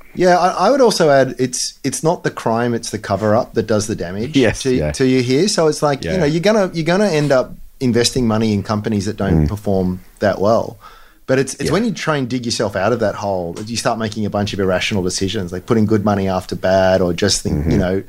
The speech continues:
Speaker 1: even
Speaker 2: Yes,
Speaker 1: just leaving
Speaker 2: yes,
Speaker 1: it there
Speaker 2: yes.
Speaker 1: half the time can
Speaker 2: <laughs>
Speaker 1: be, a, you
Speaker 2: Yeah.
Speaker 1: know, it's like, okay, you got it wrong, but that, that
Speaker 2: Yeah.
Speaker 1: this is probably one of the core skills of investing is like, okay, you, you build up a, a case. We like to use the word investment thesis 'cause it sounds smarter, but you build up an investment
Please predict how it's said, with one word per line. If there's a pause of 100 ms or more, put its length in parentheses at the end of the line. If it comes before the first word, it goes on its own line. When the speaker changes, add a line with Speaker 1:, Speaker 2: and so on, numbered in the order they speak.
(140)
Speaker 1:
even
Speaker 2:
Yes,
Speaker 1:
just
leaving
Speaker 2:
yes,
Speaker 1:
it
there
Speaker 2:
yes.
Speaker 1:
half
the
time
can
Speaker 2:
<laughs>
Speaker 1:
be,
a, (280)
you (440)
Speaker 2:
Yeah.
Speaker 1:
know,
it's
like, (120)
okay,
you
got
it
wrong, (160)
but
that,
that
Speaker 2:
Yeah.
Speaker 1:
this
is
probably
one
of
the
core
skills
of
investing
is
like,
okay,
you,
you
build
up
a,
a
case.
We
like
to
use
the
word
investment
thesis
'cause
it
sounds
smarter, (520)
but
you
build
up
an
investment